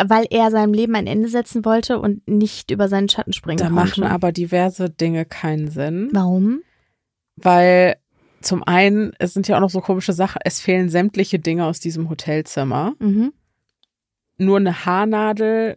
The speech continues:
Speaker 2: eine Zigarette ist irgendwie noch da, dann die, die, diese Schwefelsäure-Fläschchen,
Speaker 1: Mhm. Mhm.
Speaker 2: wo ich mir auch denke, „Hä?“
Speaker 1: Mhm.
Speaker 2: Dann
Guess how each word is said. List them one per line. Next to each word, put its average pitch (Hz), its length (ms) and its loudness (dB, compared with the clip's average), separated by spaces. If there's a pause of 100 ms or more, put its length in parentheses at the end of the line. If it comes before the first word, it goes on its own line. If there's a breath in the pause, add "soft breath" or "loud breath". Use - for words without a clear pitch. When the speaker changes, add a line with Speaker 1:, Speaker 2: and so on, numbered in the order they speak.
Speaker 2:
eine 180 140 -6
Zigarette 170 560 -2
ist 220 180 -2
irgendwie 220 360 -4
noch 214 180 -2
da, 226 400 0
dann 185 180 -2
die, 180 140 -8
die, 175 180 -8
diese 165 180 -4
Schwefelsäure-Fläschchen, 233 1900 0
Speaker 1:
Mhm. 196 100 -4
Mhm. 226 320 -2
Speaker 2:
wo 190 120 0
ich - 120 -4
mir 190 160 -2
auch 196 80 2
denke, 208 380 0
„Hä?“ 196 380 0 (100)
Speaker 1:
Mhm. 220 340 -2 (300 loud breath)
Speaker 2:
Dann 208 520 2